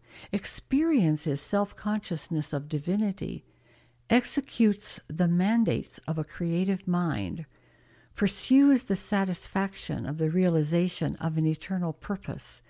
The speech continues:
and manifests a parent's love and affection for all universe children. And all these more personal traits of the divine parent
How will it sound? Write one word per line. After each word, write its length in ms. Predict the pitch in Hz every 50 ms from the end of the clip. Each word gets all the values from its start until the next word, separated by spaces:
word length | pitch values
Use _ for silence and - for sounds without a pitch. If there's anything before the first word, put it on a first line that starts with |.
| _ _ - - - - - - - - - -
and 220 | - 185 180 185 185
manifests 640 | 190 196 202 208 190 - 180 170 160 - - - -
a 80 | - -
parent's 640 | - - 156 180 180 175 175 175 156 - - -
love 500 | 170 175 175 165 156 143 135 135 - - -
and 140 | - 151 151
affection 600 | 147 - - 170 - - - - - - 107 139 - _ _ _ _ -
for 300 | - - - 180 - - -
all 480 | 175 180 170 156 143 131 - 147 135 - 156
universe 560 | 156 160 156 151 147 - 143 135 - - - _
children. 600 | - - - 170 156 151 151 - - 135 151 147 - _ _ _ _ _ _ _ _ _ _ _ _ _ _ _ _ _ _ _ _ _ _ _ _ _ _ _ _ _ _ _ -
And 140 | - 180 -
all 280 | - 196 233 269 320 339
these 440 | 330 - 277 262 262 262 240 - 220
more 300 | 214 214 208 202 196 196
personal 640 | 196 - - - 233 214 - - 220 196 180 165 160
traits 500 | - - - - 190 175 135 - - -
of 120 | 160 151
the 60 | 156 151
divine 460 | 160 156 156 160 151 160 160 151 151
parent 600 | - - - - 170 160 151 135 135 - - -